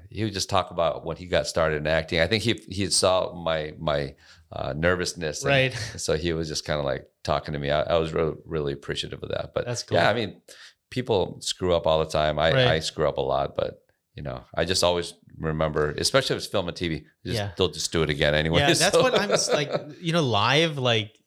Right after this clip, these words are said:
Speaker 2: y-, y-, just live theater. Um, I
Speaker 1: Yeah.
Speaker 2: love going to live theater 'cause it's like, it's al-, it feels risky. Like, it feels
Speaker 1: Yeah.
Speaker 2: like there's an element of, like, danger.
Speaker 1: Yeah.
Speaker 2: Uh, do you feel like that? Is there a difference between stage and, and screen?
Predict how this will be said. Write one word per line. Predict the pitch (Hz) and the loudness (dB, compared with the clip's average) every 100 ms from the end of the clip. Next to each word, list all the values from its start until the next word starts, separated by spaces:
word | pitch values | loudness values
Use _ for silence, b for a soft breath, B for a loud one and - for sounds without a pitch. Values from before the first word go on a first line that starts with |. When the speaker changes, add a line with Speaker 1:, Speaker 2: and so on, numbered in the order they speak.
| - | -14
Speaker 2:
y-, | 123 - | -12 -10
y-, | 120 113 | -10 -8
just | 139 127 | -4 -2
live | 117 107 110 120 | 0 2 2 0
theater. | - 110 107 113 117 113 113 151 | -2 -2 0 2 2 2 -2 -6
Um, | 120 107 101 | -4 -2 -2
I | 101 | 0
Speaker 1:
Yeah. | 113 | 0
Speaker 2:
love | 110 113 | 2 2
going | 127 135 | 0 -2
to | |
live | 139 139 135 | 2 0 0
theater | 151 160 | 0 0
'cause | 170 151 | 0 -2
it's | 117 113 | -2 -2
like, | 123 123 | -2 -2
it's | 120 | -2
al-, | 143 | -2
it | 151 | -2
feels | - 165 214 120 | -2 0 0 0
risky. | 101 160 - 110 90 - - | -2 0 0 0 -4 -6 -2
Like, | 120 | 0
it | 117 | -2
feels | - 143 139 147 | 0 2 4 4
Speaker 1:
Yeah. | 135 | 2
Speaker 2:
like | 127 | 2
there's | 127 | 0
an | 123 | 0
element | 120 123 123 120 | 2 2 2 0
of, | 107 | 0
like, | 107 101 - | 0 -2 -2
danger. | 110 117 127 165 240 - | -2 -2 0 0 0 -2
Speaker 1:
Yeah. | 71 - B B | -2 -2 B B
Speaker 2:
Uh, | 113 113 107 | 0 0 0
do | 113 | -4
you | 120 | -6
feel | - 127 | -2 0
like | 120 117 113 | 2 0 0
that? | 110 110 _ 123 113 | -2 -2 _ -20 -10
Is | 127 120 | -6 0
there | 123 | 0
a | 110 | 0
difference | 120 113 151 143 | -2 0 0 0
between | 147 139 | 0 0
stage | - 135 131 131 - | 2 2 0 -2 -6
and, | 113 113 117 110 | -6 -6 -8 -8
and | 113 | -4
screen? | - 123 120 147 | -4 -4 -4 -4